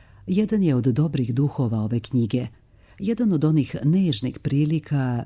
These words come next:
čiju će usamljenost, samo na drugačiji način, ponoviti i sam pripovedač. Ili Zulfikar, čije laži pripovedač prihvata sa mračnom, nezlobivom vedrinom.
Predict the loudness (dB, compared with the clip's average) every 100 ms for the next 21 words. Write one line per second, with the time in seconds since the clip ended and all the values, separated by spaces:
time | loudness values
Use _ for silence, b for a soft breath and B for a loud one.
0 | -6 -2 0 0 0 0 0 0 0 0
1 | -2 -2 -4 -6 -10 -4 -2 -2 -2 -2
2 | -2 -2 0 0 2 2 0 0 0 B
3 | B B B -2 0 2 2 0 0 -2
4 | -2 -4 -2 -2 -4 -4 -4 -4 -4 -6
5 | -6 -6 -6 -8 -20 -20 -20 B B B
6 | B 0 2 4 2 0 2 2 2 0
7 | -2 -4 -6 -12 -20 -10 -2 0 0 0
8 | 0 0 0 0 0 0 0 0 -2 -4
9 | -4 -4 -4 -4 -2 -4 -4 -4 -2 0
10 | 0 0 0 0 0 0 2 4 4 0
11 | 0 0 0 0 0 0 0 0 -2